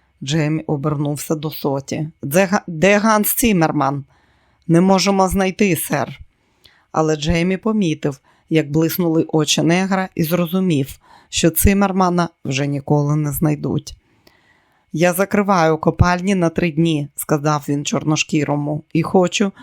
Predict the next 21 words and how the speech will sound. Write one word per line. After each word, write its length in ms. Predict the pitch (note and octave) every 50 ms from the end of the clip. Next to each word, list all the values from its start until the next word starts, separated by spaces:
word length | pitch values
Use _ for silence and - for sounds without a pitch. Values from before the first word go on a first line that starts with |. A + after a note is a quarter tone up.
| - - - -
щоб 240 | - - F#3+ E3+
ти 120 | - A3+ G#3+
поговорив 580 | - A3 G#3+ A3 G#3+ G3 G3 F3+ E3 E3 E3
зі 180 | D3+ D3 E3 E3
своїми. 680 | - - F#3 F3+ F3+ D#3+ D3+ C3 C3+ C#3+ C#3+ C#3+ C#3 - _ _ _ _ _
Скажіть, 640 | - - - - F3+ F3 - F#3+ G#3+ G#3 - - - - -
на 120 | E3 E3
що 220 | - - F3+ D#3+
ви 120 | C#3+ D#3 D#3
скаржитесь, 800 | - - - F3+ F3 D#3+ E3 F3+ F#3+ - - G3+ F#3 - - - - - - - - _ -
і 120 | E3 E3
я 240 | E3 F#3+ G3+ G#3+ A3
обіцяю 580 | G#3 G3 G#3+ G#3 - - F#3+ F#3 F#3 F#3 F#3 E3+
справедливо 720 | - - - D3 D#3 D3+ D#3+ D#3 D#3+ E3 E3 E3 F#3 F3+
в 60 | E3+
усьому 460 | F3+ E3 - - D#3+ D3+ D#3 D#3 D3+
розібратися. 960 | D3+ D3+ C#3+ D3 D#3 D3 D#3+ D#3+ D#3 D3 C3+ - D3 C#3+ - - - D3+ C#3 - _ _ _ _ _ _ _ -
Більше 520 | D#3+ F3 F#3+ G3 F#3+ - - A#3 G#3+ A3 - -
побиття 520 | D#3+ D#3 D3 D#3 D#3 - - F3 E3 D#3+
не 140 | E3 E3 D#3+
буде». 460 | D#3 D#3+ E3+ D#3+ D3+ - - D3 C#3+